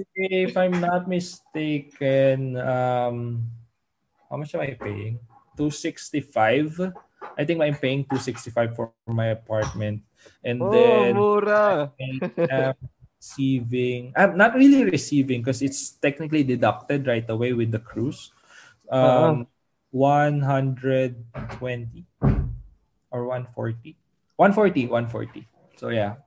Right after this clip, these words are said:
Speaker 1: So, I'm receiving one forty
Speaker 2: So,
Speaker 1: euros.
Speaker 2: overall, magkano binabayaran mo sa rent mo? <laughs>
Speaker 1: Ah, parang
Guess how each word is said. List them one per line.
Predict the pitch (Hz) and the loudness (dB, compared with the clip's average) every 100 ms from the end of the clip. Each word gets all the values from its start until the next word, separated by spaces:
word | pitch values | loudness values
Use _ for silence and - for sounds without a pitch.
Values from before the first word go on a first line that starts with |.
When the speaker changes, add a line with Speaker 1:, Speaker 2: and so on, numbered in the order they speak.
| _ | _
Speaker 1:
So, | 123 | -4
I'm | 127 | -2
receiving | 135 135 135 131 | -4 -2 -2 -2
one | 123 120 | -4 -6
forty | 117 113 110 - 117 117 _ _ _ _ _ _ _ - | -6 -6 -6 -8 -14 -14 _ _ _ _ _ _ _ -2
Speaker 2:
So, | 233 | 2
Speaker 1:
euros. | 240 | 2
Speaker 2:
overall, | 208 202 165 147 | 4 2 4 2
magkano | 180 214 220 190 | 0 -2 -2 0
binabayaran | 165 147 139 139 135 | 0 0 0 0 -4
mo | 139 | -8
sa | 135 127 | -8 -6
rent | 131 131 120 | -6 -10 -14
mo? | 110 113 _ _ | -12 -12 _ _
<laughs> | 180 - 165 - _ _ _ _ _ _ _ 151 | -6 -4 -6 -8 _ _ _ _ _ _ _ -2
Speaker 1:
Ah, | 160 160 160 160 | 2 2 2 2
parang | 170 175 175 175 175 | 0 2 -2 -4 -6